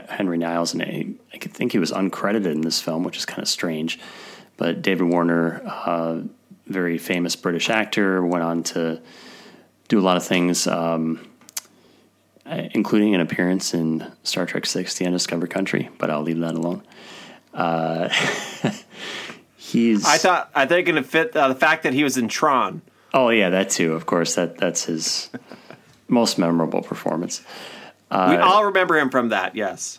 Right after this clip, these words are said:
Speaker 1: Yeah. <laughs> He does a good job here. I, you know, the acting across the board is really strong. And, and we, you know, we haven't talked about Dustin Hoffman or Susan George yet here.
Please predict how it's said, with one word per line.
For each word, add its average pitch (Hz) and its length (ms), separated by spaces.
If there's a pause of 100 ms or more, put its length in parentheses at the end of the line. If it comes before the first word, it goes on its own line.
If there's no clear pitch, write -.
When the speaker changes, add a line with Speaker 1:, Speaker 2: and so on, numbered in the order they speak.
Speaker 1:
Yeah. - 960
<laughs> - 0 (1120)
He 208 120
does 226 140
a 175 60
good 113 140
job 85 280
here. 117 140
I, 165 60
you 220 240
know, 104 80
the 208 100
acting 214 360
across 110 340
the 101 60
board 90 320
is 82 200
really 95 200
strong. 82 560
And, 87 200
and 110 200
we, 92 120
you - 80
know, 117 100
we 110 100
haven't 113 240
talked 90 260
about 87 380
Dustin 92 240
Hoffman 85 400
or 80 60
Susan 82 300
George 85 360
yet 82 200
here. - 480